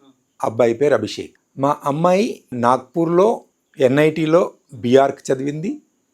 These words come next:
ఐఐటీ ఖరగ్పూర్లో Master of City Planning చేసి ప్రస్తుతం దుబాయ్లో ఒక అమెరికన్ బేస్డ్ Cushman and Wakefield అనే టాప్ నాచ్ కంపెనీలో యంగెస్ట్ డైరెక్టర్గా పనిచేస్తుంది. అల్లుడు అభిమన్యు యాదవ్,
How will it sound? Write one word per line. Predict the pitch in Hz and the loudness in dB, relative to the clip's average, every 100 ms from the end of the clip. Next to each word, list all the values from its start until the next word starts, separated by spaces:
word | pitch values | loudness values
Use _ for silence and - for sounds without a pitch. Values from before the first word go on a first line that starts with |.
| _ - | _ -2
ఐఐటీ | 123 135 143 139 | 2 4 2 -2
ఖరగ్పూర్లో | 117 120 131 - 135 147 226 262 _ _ 117 | 0 0 0 -4 -4 -2 -4 -6 _ _ -4
Master | 117 113 - 143 | -2 -2 -4 -4
of | - - | -4 -14
City | - 139 | -10 -6
Planning | 139 127 131 131 _ 135 | -2 -2 -2 -10 _ -2
చేసి | 135 214 294 - _ _ _ _ _ _ | -2 -4 -10 -12 _ _ _ _ _ _
ప్రస్తుతం | 135 - - 165 220 - _ _ | -2 -2 -2 -2 -4 -12 _ _
దుబాయ్లో | 117 131 151 147 165 247 - _ _ _ - | -2 2 2 2 0 -2 -12 _ _ _ -12
ఒక | 127 131 | -4 -2
అమెరికన్ | 131 151 156 147 | 0 -2 -2 0
బేస్డ్ | 123 123 - - _ _ _ - | 2 0 -2 -14 _ _ _ -10
Cushman | 151 - 170 180 170 | -8 -4 -2 -4 -4
and | 139 120 | -2 2
Wakefield | 131 131 160 131 | 2 2 -4 -2
అనే | 123 117 113 _ _ - | -2 -4 -10 _ _ 0
టాప్ | 123 127 151 | 0 2 -2
నాచ్ | 131 - | -2 -2
కంపెనీలో | 120 113 123 110 139 208 - _ _ _ - | -6 -4 -6 -2 -2 -2 -8 _ _ _ -4
యంగెస్ట్ | 120 147 170 - - _ _ _ - | -2 2 2 0 -12 _ _ _ -4
డైరెక్టర్గా | 120 123 123 - 117 117 180 _ _ _ | 2 2 2 -2 -2 -2 -4 _ _ _
పనిచేస్తుంది. | 113 104 95 - - 107 156 277 _ _ _ 123 | -10 -6 -6 -6 -16 -14 -12 -14 _ _ _ -2
అల్లుడు | 139 156 190 | 0 0 -2
అభిమన్యు | - 123 143 143 147 123 | -2 0 2 0 2 2
యాదవ్, | 104 104 190 | 2 4 2